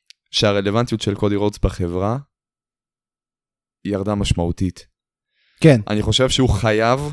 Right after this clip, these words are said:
Speaker 1: להחזיק אליפות ראשית. אם הוא לא מחזיק את האליפות ה-A W, אה, את אליפות ה-A W,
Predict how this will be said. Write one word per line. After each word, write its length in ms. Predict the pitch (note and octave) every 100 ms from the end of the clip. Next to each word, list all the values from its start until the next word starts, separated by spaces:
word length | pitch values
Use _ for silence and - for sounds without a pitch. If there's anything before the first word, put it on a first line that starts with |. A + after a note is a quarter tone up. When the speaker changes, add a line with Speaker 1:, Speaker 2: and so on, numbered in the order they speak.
| D3+ _ _ _ -
Speaker 1:
להחזיק 420 | G#2 G#2 G#2+ A#2
אליפות 340 | G#2+ G2 G#2+ F#2
ראשית. 380 | E2+ G2 - - _ _ _ _ _ _ -
אם 100 | C3
הוא 120 | C#3+
לא 100 | C3+
מחזיק 320 | B2+ G#2 A#2+
את 60 | -
האליפות 360 | G#2+ F#2+ - G#2+
ה-A 240 | G2 G2+
W, 240 | F#2 G2+ -
אה, 440 | F#2+ F2+ - -
את 120 | F#2+
אליפות 340 | F#2 F2+ G2+ F#2
ה-A 280 | F#2 E2+
W, 320 | F#2 G#2 A2